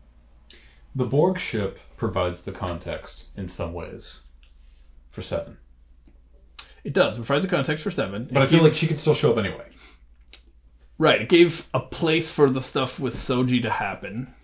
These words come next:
Speaker 2: that wasn't on Earth, 'cause that wouldn't have made sense.
Speaker 1: Right. <coughs> But Hugh. If
Speaker 2: Yeah.
Speaker 1: that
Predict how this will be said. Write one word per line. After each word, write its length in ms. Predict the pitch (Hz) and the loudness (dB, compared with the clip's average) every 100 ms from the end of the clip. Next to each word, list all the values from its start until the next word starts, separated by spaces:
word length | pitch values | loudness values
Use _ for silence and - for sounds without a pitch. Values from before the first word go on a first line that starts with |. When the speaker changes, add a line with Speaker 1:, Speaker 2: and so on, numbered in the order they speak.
| _ - - | _ -20 -12
Speaker 2:
that 140 | 107 | -6
wasn't 280 | 107 120 123 | -2 0 0
on 140 | 113 110 | 0 -2
Earth, 220 | 117 - | -4 -4
'cause 120 | 113 | -6
that 100 | 110 | -4
wouldn't 140 | 110 110 | -4 -4
have 60 | |
made 180 | 107 - | -4 -6
sense. 260 | 98 98 98 | -10 -6 -4
Speaker 1:
Right. 540 | 92 - - - - - - - - - | -4 -6 -16 -18 -18 -20 -20 -18 -14 0
<coughs> 880 | - - - - - - 71 - - - - - - - - | 2 2 -4 -8 -4 0 0 -2 -10 -20 -20 -20 -20 -20 -4
But 600 | - - - - - - - _ _ _ - - - _ _ - - - | -2 -2 -4 -12 -16 -16 -20 _ _ _ -20 -20 -20 _ _ -20 -20 -20
Hugh. 460 | - 139 117 - - _ - - _ _ _ _ _ _ _ _ - - - - - - _ - - - _ _ _ - _ - - - - - - - - - | -10 -4 -4 -6 -16 _ -20 -20 _ _ _ _ _ _ _ _ -20 -20 -20 -20 -20 -20 _ -20 -20 -20 _ _ _ -20 _ -20 -20 -20 -20 -20 -20 -20 -20 -2
If 80 | 175 | 2
Speaker 2:
Yeah. 120 | 147 | 4
Speaker 1:
that 320 | 110 - - | 4 2 -4